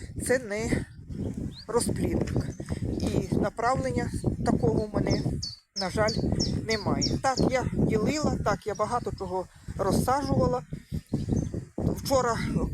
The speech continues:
дуже було холодно, але я практично цілий день, цілюсінький день була в себе в саду, о, знов вітер страшний, була в себе в саду, порозсаджувала дуже багато цікавих рослин, дуже багато.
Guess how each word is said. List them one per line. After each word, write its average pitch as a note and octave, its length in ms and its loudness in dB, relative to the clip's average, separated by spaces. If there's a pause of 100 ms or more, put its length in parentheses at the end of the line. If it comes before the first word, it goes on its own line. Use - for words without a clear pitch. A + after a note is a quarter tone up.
дуже A3 220 2
було - 280 2
холодно, C#4 460 2
але G#3 220 0
я G#3+ 220 2 (320)
практично - 540 0
цілий - 280 2
день, - 260 2 (560)
цілюсінький G3 540 -4
день A#3+ 240 2
була F#3 480 2 (440)
в - 40 -4
себе - 340 0
в - 140 0
саду, A#3+ 460 4
о, F#3+ 80 0
знов A3+ 240 0
вітер A3+ 280 -6 (440)
страшний, G3+ 480 0
була G#3+ 260 2
в G3+ 60 0
себе - 240 2
в F3+ 80 2
саду, C4 340 0 (380)
порозсаджувала A3 680 4
дуже - 200 4
багато - 460 4
цікавих F#3 480 0
рослин, - 420 -4
дуже E3+ 380 2
багато. D3 420 -8